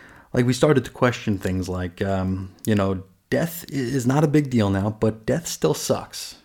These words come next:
right? I mean, this is something that someone will still have to experience. They will experience the lights going out, right?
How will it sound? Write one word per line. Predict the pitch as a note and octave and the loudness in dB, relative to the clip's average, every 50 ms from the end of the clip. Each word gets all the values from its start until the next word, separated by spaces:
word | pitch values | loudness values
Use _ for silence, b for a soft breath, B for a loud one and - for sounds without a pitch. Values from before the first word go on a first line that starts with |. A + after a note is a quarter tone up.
| _ _ | _ _
right? | A#2 A2+ A2+ A2+ A2 | -2 0 0 0 2
I | G#2+ | 2
mean, | G#2+ A2 A#2 | 2 4 4
this | C3 C3 B2+ B2 | 2 2 0 -6
is | A#2 A2+ - - B B B B B - | -8 -8 -10 -12 B B B B B 0
something | - C#3+ C#3+ - C#3+ C3 | 2 2 2 4 4 4
that | A#2+ A2 A#2 | 4 4 2
someone | - C3 B2+ B2+ B2 A#2 | 2 4 4 6 6 6
will | G#2+ G2+ G2 | 4 2 0
still | - - - - A2+ G#2 | -2 -6 -2 -2 -2 -2
have | - - A#2 A2 G#2+ A2 - | 0 0 0 0 0 -2 -2
to | A2+ G#2 G#2 | -2 0 0
experience. | G2 F#2+ - - - - - A2+ A2 G#2+ G#2 F#2+ F#2 E2 - - | -2 -4 -8 -10 -12 -4 -2 0 2 2 2 2 0 -4 -6 -6
They | A2 A2 | -4 -4
will | G#2+ G2+ G#2+ | -2 -2 -2
experience | A2 - - - A#2+ A#2 A#2 A#2+ A#2 G#2+ A2 | -4 -4 -4 -2 0 2 4 4 2 2 0
the | - G#2+ | -2 -4
lights | F#2 E2+ F#2 G#2 A2+ - - | -4 -2 -2 -4 -2 -4 -4
going | - - E2+ E2+ F2 F#2 E2+ | -4 -4 -6 -6 -6 -8 -10
out, | - - - - - _ _ - | -10 -10 -12 -14 -16 _ _ -8
right? | - G#2 G2+ G#2 A#2 B2 | -6 -4 -4 -4 -4 -6